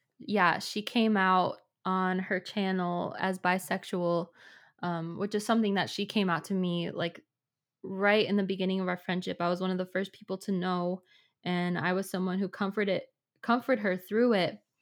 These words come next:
But at the time, living in my sin, I, I didn't think anything of it. But it wasn't until I received the Holy Spirit and I had true conviction and I knew the truth where my standards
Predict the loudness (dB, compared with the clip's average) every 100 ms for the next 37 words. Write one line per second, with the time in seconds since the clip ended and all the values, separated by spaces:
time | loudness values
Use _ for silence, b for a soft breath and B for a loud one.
0 | b b b b b 0 2 4 2 2
1 | -2 -2 -4 2 4 6 4 4 2 2
2 | 0 0 0 0 0 -2 -2 -4 -2 -2
3 | -2 -4 -4 -4 -2 0 0 0 0 0
4 | -2 -2 -2 0 -2 -4 -10 _ _ _
5 | _ _ _ _ 0 0 0 0 2 2
6 | 0 0 -2 2 2 2 2 0 -2 -4
7 | -4 -2 -2 -4 0 2 2 2 0 0
8 | -2 -2 -4 -4 -4 -4 -4 -2 -2 -2
9 | -4 -6 -8 -2 0 0 -2 -8 _ b
10 | b b b -2 2 2 0 -2 -4 -10
11 | _ _ -4 -2 0 2 2 0 0 -4
12 | -8 -4 0 2 4 2 0